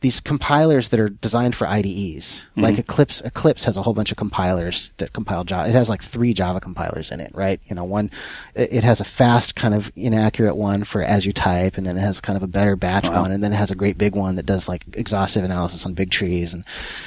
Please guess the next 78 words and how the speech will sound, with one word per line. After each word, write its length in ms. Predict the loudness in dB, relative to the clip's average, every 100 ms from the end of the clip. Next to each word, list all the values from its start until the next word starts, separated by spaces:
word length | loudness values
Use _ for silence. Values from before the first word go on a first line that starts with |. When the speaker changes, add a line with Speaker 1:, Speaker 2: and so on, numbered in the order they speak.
| -8
Speaker 1:
right? 220 | 0 0 0
And, 180 | 0 2
Speaker 2:
And 140 | 4
this 100 | 4
Speaker 1:
and 60 | 4
Speaker 2:
is 40 | 4
all 140 | 2
just 160 | 0 0
for 80 |
syntax 400 | 0 2 2 2
coloring. 200 | 2 2 2
This 100 | 2
isn't 180 | 2
even 160 | 4 2
compiling 460 | 0 0 0 2 0
your 80 |
program. 340 | -2 -4 -4 -6
This 120 | -4
is 40 |
just 160 | -4 -2
the 120 | 0
I 120 | 2
D 80 | 4
E. 40 | 4
Speaker 1:
No, 140 | 4
Eclipse 480 | 2 0 0 0 2
actually 340 | 0 0 0 2
does 300 | 4 2 0
compile 500 | -8 -6 -4 -4 -4
your 160 | -6
program 180 | -8 0
Speaker 2:
Well, 80 | 2
yeah, 180 | 2 2
but, 140 | -2 0
Speaker 1:
for 60 |
you. 40 | 2
Speaker 2:
but 120 | 4
I 60 | 4
mean, 160 | 4
the, 120 | 4 4
you're 140 | 2
saying 260 | 2 2 2
that 200 | 2 2
Speaker 1:
Um, 60 |
Speaker 2:
some 140 | 2 2
of 40 |
these 120 | 2
Speaker 1:
well, 160 | 2 2
Speaker 2:
compilers 260 | 4 4 4
Speaker 1:
only 160 | 4
because 300 | 2 2 0
Java 380 | 0 0 2 2
requires 420 | -2 -4 -2 -2
you 80 | -2
to 60 | -4
compile 420 | -4 -2 0 0
to 120 | -2
store 260 | -2 0 2
symbol 280 | 2 2 0
information 500 | 2 2 4 2 2
'cause 140 | 0
you 40 | 2
gotta 140 | 0
store 180 | 0 -2
it 40 |
in 60 | -2
class 260 | 0 0 4
files, 320 | 4 4 4
whereas 200 | 0 -2
with 80 | -4
C 100 | -4
plus 180 | -2 -4
plus 260 | -2 -4 -4
you 40 |
can 100 | -8
use, 120 | -8
like, 140 | -8 -6
headers, 420 | -6 -4 -6